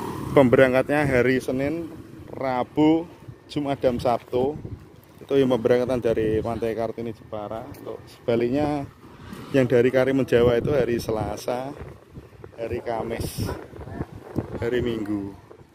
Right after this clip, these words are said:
Itu ada. Setiap dari sini berangkat, besoknya dari sana kembali lagi ke Jepara.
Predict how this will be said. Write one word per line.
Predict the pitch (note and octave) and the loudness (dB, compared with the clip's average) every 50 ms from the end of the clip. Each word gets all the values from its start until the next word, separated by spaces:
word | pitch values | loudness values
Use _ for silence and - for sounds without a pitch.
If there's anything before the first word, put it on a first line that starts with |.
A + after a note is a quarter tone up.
| _ - - | _ -10 -6
Itu | A#2 | -4
ada. | A#2 G#2+ G2+ - G2+ G2+ G2 - | -4 -4 -4 -6 -8 -10 -10 -10
Setiap | - - - - A#2+ A2+ - - - - - - | -12 -6 -2 0 0 0 0 -2 -6 -2 0 2
dari | A#2+ - B2 | 2 2 2
sini | A#2+ C3 B2+ B2+ C3+ C#3 C#3 C3+ | 0 -2 -2 0 0 2 2 0
berangkat, | - - - B2+ B2 B2 C3+ D3+ D#3+ F3 - - - - | 0 0 2 2 2 4 4 4 4 4 2 -2 -6 -6
besoknya | B2+ A2+ - C3 B2+ C3+ - | -6 -6 -6 -4 -2 -2 -2
dari | - B2 A#2+ B2 | 0 -2 -4 -4
sana | A#2+ A#2 A#2 B2+ C3 B2+ B2+ | -6 -6 -6 -6 -6 -8 -10
kembali | - - - B2 A#2 A2 A2+ A2+ A2+ | -10 -10 -10 -8 -6 -4 -4 -4 -4
lagi | A2+ A2 G2+ - A2+ | -6 -6 -6 -8 -8
ke | - G#2 | -8 -8
Jepara. | - - - - F#2 F#2 F#2 F#2 F2+ | -6 -4 -2 -2 -2 -4 -6 -8 -6